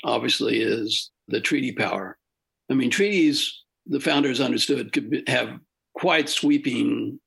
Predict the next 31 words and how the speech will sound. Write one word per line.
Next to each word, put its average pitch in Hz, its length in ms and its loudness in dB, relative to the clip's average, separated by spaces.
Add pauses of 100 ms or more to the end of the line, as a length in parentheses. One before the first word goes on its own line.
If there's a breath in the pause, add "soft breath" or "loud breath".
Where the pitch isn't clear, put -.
authorities 131 640 0
in 117 200 0
terms 120 280 0
of 110 240 -2 (260)
what 123 180 0
they 127 100 0
were 113 240 0
capable 127 640 -2 (180)
of, 113 140 -2
of 110 40 -10
doing. 127 400 0 (400)
And 127 200 2
so 135 580 2 (400)
the 139 60 2
very 165 200 4
fact 147 300 0
that 131 160 0
the 123 80 -2
founders 139 460 0
decided 120 600 -2 (180)
that 127 340 -2
not 143 260 2
only 139 220 2
would 120 480 0
a - 80 0
treaty 143 500 0 (280)
be 123 180 -2
negotiated 127 640 0
and 120 120 -4
signed 123 640 0
by 117 400 0